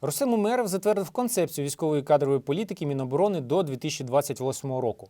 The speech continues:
Е, з самою концепцією ви можете ознайомитися на сайті Міністерства оборони. Я ж хотів би, м, сказати одну маленьку ремарку. На превеликий жаль, Міністерство оборони продовжує базуватися на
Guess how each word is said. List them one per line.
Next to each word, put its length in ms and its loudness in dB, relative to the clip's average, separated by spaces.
Е, 140 10
з 40 2
самою 300 4
концепцією 440 2
ви 60 2
можете 200 2
ознайомитися 680 2
на 240 2
сайті 340 4
Міністерства 520 0
оборони. 480 2
Я 380 2
ж 180 -4
хотів 360 -2
би, 180 4
м, 880 -2
сказати 540 2
одну 200 2
маленьку 420 0
ремарку. 560 -2
На 200 -2
превеликий 580 0
жаль, 260 6
Міністерство 800 0
оборони 460 2
продовжує 800 2
базуватися 840 2
на 280 0